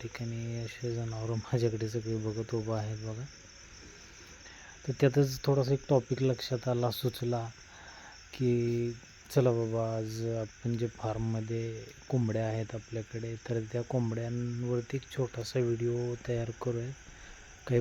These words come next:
पलीकडे बसले तर त्या रात्रीचे काही दिसणार नाहीत.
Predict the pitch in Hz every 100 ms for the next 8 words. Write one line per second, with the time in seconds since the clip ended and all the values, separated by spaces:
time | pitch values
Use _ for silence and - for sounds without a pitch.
0 | - 127 113 123 135 139 - 131 127 120
1 | 120 120 123 117 117 120 127 127 127 -
2 | - 135 131 127